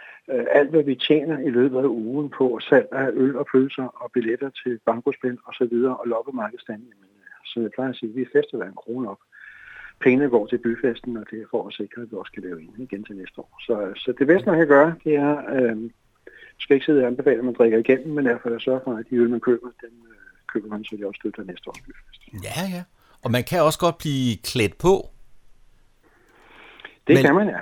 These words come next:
Speaker 2: Ja, ja. Med lidt, øh, med lidt tøj og
Speaker 1: <laughs> Ja,
Speaker 2: trøjer
Speaker 1: det
Speaker 2: og
Speaker 1: kan
Speaker 2: så
Speaker 1: man.
Speaker 2: videre. Så,
Speaker 1: Ja.
Speaker 2: øh, så støt op om, øh, byfesten og, og find noget ind i, i merchandise-shoppen.
Speaker 1: Præcis, ja. Vi introducerede, øh, en, en, øh, hvad hedder det, en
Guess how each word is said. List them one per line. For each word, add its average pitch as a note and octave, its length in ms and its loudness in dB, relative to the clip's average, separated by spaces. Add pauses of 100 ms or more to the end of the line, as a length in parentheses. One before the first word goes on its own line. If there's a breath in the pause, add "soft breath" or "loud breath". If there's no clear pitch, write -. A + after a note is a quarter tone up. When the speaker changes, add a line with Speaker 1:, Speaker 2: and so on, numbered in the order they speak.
Speaker 2:
Ja, G#2+ 120 2 (140)
ja. A3+ 140 0 (120)
Med C3+ 80 4
lidt, C#3 280 2
øh, B2 540 4
med A#2 120 0
lidt E3 100 -2
tøj D3+ 260 6
og E3 360 6
Speaker 1:
<laughs> - 120 -8
Ja, - 120 -8
Speaker 2:
trøjer - 220 8 (100)
Speaker 1:
det G3 80 4
Speaker 2:
og B2+ 80 4
Speaker 1:
kan - 60 0
Speaker 2:
så D3+ 60 2
Speaker 1:
man. C3 100 2
Speaker 2:
videre. E3 180 0
Så, D3 100 -2 (200)
Speaker 1:
Ja. B2 100 2
Speaker 2:
øh, F#2+ 60 -2
så C#3 140 -2 (120)
støt - 440 -2
op D#3 220 6
om, D#3 260 4
øh, A#2+ 160 2
byfesten D3+ 600 -4
og, A#2 280 -2
og - 140 -6
find E3 220 -4
noget D3 220 0
ind D#3 120 -2
i, B2 340 -4
i - 20 -6
merchandise-shoppen. B2+ 960 0 (580)
Speaker 1:
Præcis, - 320 -2 (120)
ja. - 60 -14 (120)
Vi A2+ 300 -6
introducerede, B2 760 2 (100)
øh, B2 460 -6
en, A2+ 200 -8 (580 loud breath)
en, A2 260 -6
øh, F2+ 360 -6 (920 loud breath)
hvad G#2 100 -8
hedder A#2+ 240 -2
det, A2 160 -8 (160)
en G#2+ 120 -12